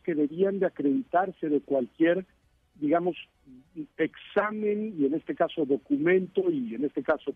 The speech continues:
tesis, para que fueran validados de manera positiva, no solo en el rigor de sus contenidos,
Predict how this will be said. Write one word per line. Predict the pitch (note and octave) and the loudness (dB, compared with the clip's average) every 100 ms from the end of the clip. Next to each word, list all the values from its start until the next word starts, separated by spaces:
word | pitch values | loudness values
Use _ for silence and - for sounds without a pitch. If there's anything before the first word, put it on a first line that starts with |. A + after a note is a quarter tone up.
| - | -2
tesis, | D#3 C#3+ D3+ D#3 _ _ _ _ _ - | -2 -2 -8 -12 _ _ _ _ _ -4
para | F3 F3+ F#3 | -2 -2 -6
que | - F3 | -10 -18
fueran | - F3+ G3+ F#3+ | -8 -2 -2 0
validados | D#3 D3 D#3 F#3+ D#3+ | 0 2 2 2 2
de | D3 | 0
manera | D3 D#3+ | 0 0
positiva, | F3+ - - - G3+ G#3+ | -2 -6 -12 -12 -2 -2
no | G#3 A#3+ | -2 -8
solo | - B3 B3+ | -6 -6 0
en | |
el | A#3 F#3 | -2 2
rigor | D3 C#3 G3 | 2 4 4
de | G3 | 2
sus | - E3 | -2 -8
contenidos, | - C3+ - C3 D#3 F3 E3 E3+ - | -4 -4 0 2 4 4 4 2 0